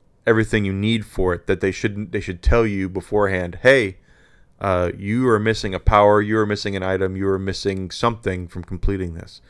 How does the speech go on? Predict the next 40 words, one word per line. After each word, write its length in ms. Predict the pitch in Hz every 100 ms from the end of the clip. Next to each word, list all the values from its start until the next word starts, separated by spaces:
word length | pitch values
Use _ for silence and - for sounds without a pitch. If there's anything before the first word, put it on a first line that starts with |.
| _ _ _ _ _ -
And 340 | 110 104 104
they 120 | 113
don't 220 | 117 131
do 180 | 110 127
that. 340 | 90 - - -
And 160 | 95
I, 100 | 95
I 160 | 92 101
ran 420 | 98 113 113 113
to 180 | 110 107
a 40 |
shrine, 560 | 98 113 104 104 104 98 _ - -
went 180 | 107 110
into 340 | 104 - 101
it, 180 | 101 - - _ _ _ -
and 680 | 104 98 95 95 95 90 - _
I 120 | 104
was 100 | 104
like, 160 | 92 90
"What 380 | 104 151 170
the 80 | -
heck 400 | 95 - 113 120
do 140 | 113 92
I 100 | 90
do 260 | 90 107
here? 400 | 110 - 107 92
I 180 | - 117
have 220 | 139 87
no 720 | 90 95 104 120 120 123 127 - _ _
earthly 480 | 113 104 - 107 101
idea." 640 | 92 98 95 101 90 87 -
And 180 | 101 101
the 60 |
truth 280 | 95 110 113
of 60 | 120
the 60 |
matter 320 | 117 117 123
is, 320 | 104 95 98 - _ - _ _ _ -
is, 360 | 104 95 92
uh, 460 | 95 98 98 95 92